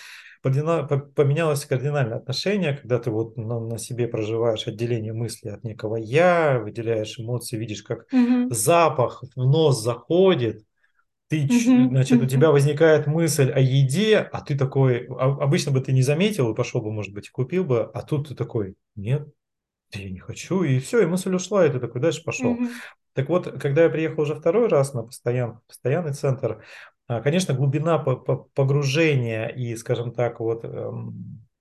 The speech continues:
Speaker 1: степень вот этого некого такого чистого состояния после, она была другой. То есть у меня не было уже такого «вау», там просто вот как первый раз. Уже было несколько спокойней, уже это было несколько так чуть практичнее, может быть, для себя.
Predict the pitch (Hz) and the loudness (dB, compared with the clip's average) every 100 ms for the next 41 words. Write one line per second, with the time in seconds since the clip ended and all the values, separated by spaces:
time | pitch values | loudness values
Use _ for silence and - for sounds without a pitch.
0 | _ - - 165 170 151 127 120 113 - | _ -16 -8 -2 -2 0 -2 -2 -8 -20
1 | - - _ 110 113 131 120 117 117 120 | -20 -20 _ -8 -2 0 2 0 0 -4
2 | 117 107 107 - 117 107 110 135 139 117 | -2 -4 -6 -8 -8 -8 -6 -8 -6 -6
3 | 110 - - 127 131 120 110 - 208 262 | -6 -8 -2 2 2 0 -4 -4 -2 -2
4 | - 113 135 143 135 127 120 113 110 107 | 0 0 0 2 4 4 0 -2 -6 -6
5 | - 123 - 131 139 151 117 107 98 - | -8 -8 0 4 6 6 4 0 -4 -8
6 | 110 101 104 113 135 131 135 120 113 117 | -8 -6 -4 2 4 6 4 2 -4 -8
7 | 107 - 117 110 - 113 113 - 120 _ | -10 -8 -10 -8 -10 -10 -10 -12 -14 _
8 | 127 135 175 240 - _ - - - _ | 0 4 2 2 -4 _ -20 -20 -20 _
9 | 135 147 131 127 123 123 - - 120 - | 2 2 4 2 2 -2 -4 -8 -8 -6
10 | 127 180 208 208 185 139 131 117 123 117 | -4 2 2 2 -2 -2 -4 0 -2 0
11 | 113 120 117 117 - 101 - 113 - 110 | -4 -2 -2 -4 -8 -12 -10 -14 -12 -12
12 | 101 113 - 208 208 165 151 143 131 123 | -8 -8 -6 -6 -6 -8 -4 -4 -2 -4
13 | 117 117 123 123 120 - | -6 -12 -2 -2 -2 -6